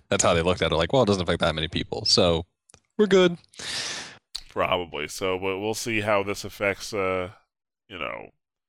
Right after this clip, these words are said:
Speaker 2: their P C market in general. So, but, you know, it's funny because, you know what?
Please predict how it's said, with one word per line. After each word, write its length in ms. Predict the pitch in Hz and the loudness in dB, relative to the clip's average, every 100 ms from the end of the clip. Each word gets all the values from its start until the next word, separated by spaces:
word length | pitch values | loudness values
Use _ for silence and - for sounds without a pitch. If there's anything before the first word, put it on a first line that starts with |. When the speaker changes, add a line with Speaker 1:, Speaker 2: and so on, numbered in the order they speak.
| _ _ - | _ _ -4
Speaker 2:
their 140 | 107 | -4
P 240 | - 147 120 | -2 -2 0
C 240 | - 113 | -2 -2
market 480 | 104 87 85 87 - | 0 0 0 -6 -10
in 200 | 101 87 | -10 -10
general. 540 | 92 82 69 53 52 _ _ _ _ _ _ | -6 -4 -6 -10 -14 _ _ _ _ _ _
So, 360 | - 69 - - | -10 -8 -8 -6
but, 140 | 120 110 | -2 2
you 100 | 123 | 4
know, 80 | |
it's 160 | 117 107 | 2 2
funny 240 | 160 139 | 2 2
because, 320 | 113 110 110 104 | 2 2 0 2
you 60 | |
know 140 | 110 113 | 2 4
what? 280 | 117 123 | 4 2